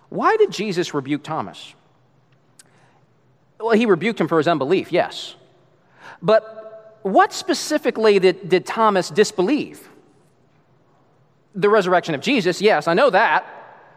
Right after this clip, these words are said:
But from whom did he first hear of the resurrection? From the apostles. You see where I'm going with this?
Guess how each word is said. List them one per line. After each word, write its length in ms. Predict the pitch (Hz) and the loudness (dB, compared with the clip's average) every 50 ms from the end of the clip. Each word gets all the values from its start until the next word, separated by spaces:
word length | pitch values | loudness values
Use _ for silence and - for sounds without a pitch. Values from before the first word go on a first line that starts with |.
| _ _ _ _ - | _ _ _ _ -2
But 180 | 202 254 - | 0 0 2
from 200 | - 247 247 226 | 2 0 0 2
whom 440 | 208 233 302 359 370 381 381 381 359 | 4 4 6 6 8 6 6 6 4
did 160 | 339 349 302 | 4 4 4
he 140 | 285 294 277 | 4 2 2
first 380 | - - 294 302 302 285 - - | 2 2 4 4 4 4 2 -4
hear 500 | - - 311 359 403 392 392 370 320 277 | -6 0 2 4 6 6 6 6 6 6
of 200 | - 262 262 208 | 4 2 2 2
the 80 | 240 | 2
resurrection? 680 | 233 247 254 226 226 220 233 220 185 - - - 160 110 95 - - - - - _ _ _ _ _ _ _ _ _ _ _ _ _ _ _ _ _ _ _ _ _ _ _ _ _ | 2 4 4 4 4 4 4 2 2 0 -4 -6 -6 -6 -10 -18 -20 -20 -20 -20 _ _ _ _ _ _ _ _ _ _ _ _ _ _ _ _ _ _ _ _ _ _ _ _ _
From 360 | _ - 226 269 320 330 339 | _ 0 2 4 4 4 4
the 100 | 330 330 | 4 4
apostles. 960 | 302 - 247 302 320 320 311 - 285 254 151 - - - - - - - - - - - - _ _ _ _ _ _ _ _ _ _ _ _ _ _ _ _ | 4 4 4 6 6 6 4 4 2 0 0 -2 -8 -12 -14 -14 -14 -16 -18 -20 -20 -20 -20 _ _ _ _ _ _ _ _ _ _ _ _ _ _ _ _
You 60 | - | -20
see 140 | - - 147 | -14 -12 -8
where 100 | 190 240 | -6 -6
I'm 60 | 254 | -4
going 180 | 233 240 247 247 | -2 -2 -2 -4
with 80 | 240 - | -4 -4
this? 460 | 233 247 247 - - - - - | -6 -6 -6 -8 -12 -18 -18 -20